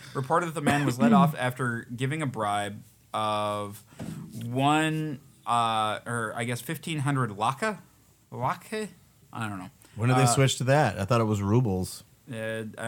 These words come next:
Speaker 1: know. It's R S and then one comma five L A K H.
Speaker 2: Oh, that must be when it gets up into the, like,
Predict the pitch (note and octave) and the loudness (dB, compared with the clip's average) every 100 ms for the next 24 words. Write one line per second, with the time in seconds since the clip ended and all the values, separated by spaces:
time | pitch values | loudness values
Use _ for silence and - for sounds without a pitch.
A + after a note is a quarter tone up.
0 | A2+ A2 G2+ A#2+ - C#3 B2 A2+ G#2+ - | -4 -4 -4 -4 4 4 6 2 0 -2
1 | - - - A2 A2 G#2+ G#2+ G#2 G2+ - | -8 -12 -8 -6 -4 -4 -4 -4 -6 -8
2 | G#2+ A2 A2 G#2+ - A2 G#2+ G#2 - G2+ | -6 -4 -2 -4 -4 -4 -4 -6 -4 -2
3 | G2+ G2+ G2 - _ _ - G#2 G2+ - | -2 -4 -8 -14 _ _ -12 -10 -8 -8
4 | G2+ G2+ G2 - G2 F#2+ - - - - | -10 -10 -12 -14 -14 -14 -16 -20 -20 -20
5 | - - F#2+ F#2 F#2 A#2 - G#2+ G2 F#2+ | -14 -4 0 0 2 0 0 0 2 0
6 | F2 F#2+ - F2+ F#2+ F2 E2 E2 | -2 -4 -2 -2 -2 -2 -4 -8